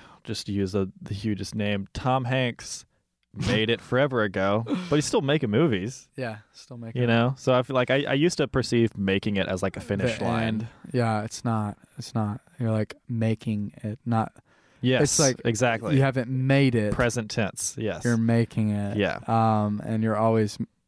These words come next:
Speaker 2: trying to make it, you know, but success is pretty, um, objective, you
Speaker 1: Yeah, absolutely.
Speaker 2: know?
Speaker 1: Yeah.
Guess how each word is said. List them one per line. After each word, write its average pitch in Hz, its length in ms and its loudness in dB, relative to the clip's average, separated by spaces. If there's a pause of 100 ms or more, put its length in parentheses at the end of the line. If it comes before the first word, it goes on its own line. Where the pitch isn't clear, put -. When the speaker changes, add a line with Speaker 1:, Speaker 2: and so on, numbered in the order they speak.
(120)
Speaker 2:
trying 110 300 0
to 104 40 0
make 104 300 -2
it, 113 100 -6
you 117 80 -4
know, 110 140 -2
but 107 200 -4 (560)
success - 680 0
is - 460 -6 (720)
pretty, 135 680 4
um, 104 960 -2
objective, 110 840 -2 (440)
you - 100 -12
Speaker 1:
Yeah, 107 100 2
absolutely. 98 460 0
Speaker 2:
know? - 140 -12
Speaker 1:
Yeah. 69 260 -4